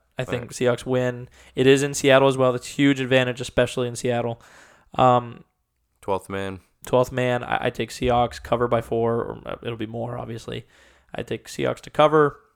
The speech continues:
Speaker 1: and I take the under as well. I think it'll be a nice, uh, eh, it'll be, I don't know, twenty-eight ten, something like that. I think it's gonna be a pretty easy game for the Seahawks just because I don't know if the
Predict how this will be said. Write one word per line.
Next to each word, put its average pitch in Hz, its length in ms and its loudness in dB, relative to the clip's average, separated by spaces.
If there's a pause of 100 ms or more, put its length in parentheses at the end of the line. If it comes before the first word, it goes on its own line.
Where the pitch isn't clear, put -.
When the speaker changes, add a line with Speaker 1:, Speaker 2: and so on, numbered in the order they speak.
(120)
Speaker 1:
and 113 100 -6
I 120 60 -8
take - 180 -10
the - 140 -8
under 117 180 -8
as 120 120 -10
well. 110 160 -6
I 117 60 -8
think 113 180 -10
it'll 110 100 -6
be 117 100 -6
a 113 60 -6
nice, 113 360 -12
uh, 120 320 -12 (920)
eh, 294 160 -8
it'll 123 100 -6
be, - 160 -14 (380)
I - 40 -14
don't - 140 -18
know, - 140 -20
twenty-eight 120 420 -12
ten, - 340 -16
something - 220 -18
like - 120 -20
that. - 120 -10
I 127 60 -8
think 123 160 -10
it's 120 80 -14
gonna 123 80 -16
be 117 60 -14
a - 20 -16
pretty 123 680 -8
easy 117 220 -12
game 120 200 -14
for - 80 -18
the 117 80 -12
Seahawks 117 340 -10
just - 180 -14
because 117 280 -10 (420)
I 131 60 2
don't 127 100 0
know 117 140 0
if 117 100 -8
the 113 200 -4